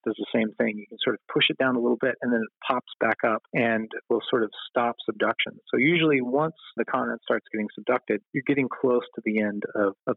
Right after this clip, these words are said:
subduction on the other side. And so Banda and Papua New Guinea will probably sort of cease subduction, at least in some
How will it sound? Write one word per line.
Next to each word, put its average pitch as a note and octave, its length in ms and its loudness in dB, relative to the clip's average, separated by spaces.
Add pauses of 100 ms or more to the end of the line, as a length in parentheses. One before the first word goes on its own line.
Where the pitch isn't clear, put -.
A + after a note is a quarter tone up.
(120)
subduction G#2 500 -2
on G2+ 120 -8
the G2 120 -6
other G2 140 -2 (120)
side. G2 220 0 (100)
And - 180 -18
so G#2+ 260 2 (140)
Banda A#2 500 2
and G#2 360 -2 (180)
Papua A2+ 220 -2
New G#2+ 140 0
Guinea D3+ 240 2
will A#2+ 180 2
probably A#2 600 2 (160)
sort B2 120 2
of G#2 80 -2 (260)
cease C#3+ 200 2 (160)
subduction, A#2+ 540 0
at A2 180 -4
least A2 240 2
in A2 100 -6 (120)
some A2+ 140 0